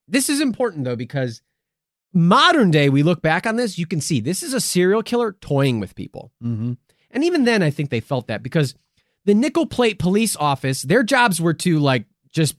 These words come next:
Speaker 1: literally police the train lines. They would, they would keep the hobos off the trains. And,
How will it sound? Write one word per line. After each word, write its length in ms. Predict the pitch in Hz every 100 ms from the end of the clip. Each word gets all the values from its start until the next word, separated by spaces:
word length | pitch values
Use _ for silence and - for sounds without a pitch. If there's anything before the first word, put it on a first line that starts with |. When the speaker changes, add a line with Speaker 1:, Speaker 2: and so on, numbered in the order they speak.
| -
Speaker 1:
literally 300 | 165 147 139
police 420 | - 139 135 -
the 100 | -
train 260 | - 131 110
lines. 240 | 85 87
They 100 | 127
would, 180 | 120 104 -
they 100 | 127
would 140 | 127
keep 200 | - 214
the 80 | 143
hobos 340 | 180 165 131
off 160 | 131 127
the 80 | 113
trains. 380 | 160 107 80 - _ _ _ _ _ _ _
And, 480 | 175 170 170 170 147